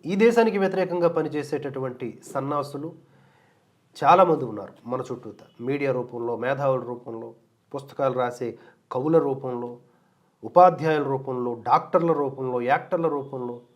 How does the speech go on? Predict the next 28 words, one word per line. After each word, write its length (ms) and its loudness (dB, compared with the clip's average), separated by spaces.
ఒకటేంటి, 600 -4
ఆ 40 -6
చిట్టా 380 0
విప్పితే 640 0
సంవత్సరం 380 -6
పట్టుద్ది 360 -6
చదవడానికి. 680 -8
ఇన్ని 360 -2
గంజాయి 320 2
మొక్కలు, 360 0
ఇన్ని 420 -4
విషపు 400 -6
మొక్కల 380 0
మధ్య 420 0
మనం 500 0
బ్రతుకుతున్నాం. 540 -8
ఇప్పటికన్నా 480 2
అవేర్ 340 6
అవ్వకపోతే 880 0
ఇంకా 160 -6
ఎప్పటికీ 560 -4
కూడా 480 -2
మనకి 520 -6
మంచి 240 -6
రోజులు 300 -4
రావు. 300 -4
మళ్ళీ 240 2
మనం 320 4